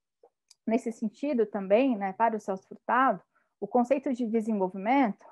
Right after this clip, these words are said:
vai compreender a ideia de crescimento, mas vai superar a ideia de crescimento, né? Então, aqui uma, uma diferenciação entre esses dois conceitos. Crescimento e desenvolvimento são conceitos diferentes, são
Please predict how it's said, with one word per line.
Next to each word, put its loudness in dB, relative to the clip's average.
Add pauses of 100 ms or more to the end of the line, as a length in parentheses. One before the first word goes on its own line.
(220)
vai 6
compreender 2
a 2
ideia 4
de -20
crescimento, -4
mas 0
vai 2
superar 6
a 8
ideia 2
de -14
crescimento, -10 (320)
né? -4
Então, -2
aqui -2
uma, 0 (1300)
uma 0
diferenciação 0
entre -2
esses -6
dois 0
conceitos. -6
Crescimento -4
e -4
desenvolvimento -4
são 0
conceitos -4
diferentes, -4
são -2